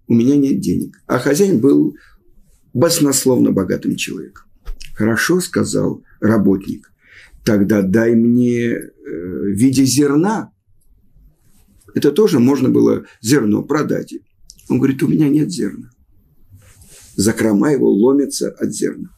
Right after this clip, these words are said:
"Хорошо. Тогда дай мне скот, дай мне, заплати мне, ну, я не знаю, баранами,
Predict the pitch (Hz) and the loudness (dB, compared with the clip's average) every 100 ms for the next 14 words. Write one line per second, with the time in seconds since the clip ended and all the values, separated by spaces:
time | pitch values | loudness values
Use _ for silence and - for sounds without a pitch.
0 | _ - 127 127 - 175 - - - - | _ -2 -2 -2 -6 -10 -14 -16 -14 -2
1 | 165 127 143 131 156 151 160 - - 247 | 0 2 2 2 2 2 2 0 -2 0
2 | 247 - - - - 165 185 143 139 135 | 0 -2 -10 -6 -2 0 0 0 0 0
3 | 127 110 110 104 98 107 101 104 101 104 | 0 0 2 2 2 2 0 0 -2 -2
4 | 104 98 139 135 131 113 104 98 - | -2 0 0 0 0 -2 -2 -6 -8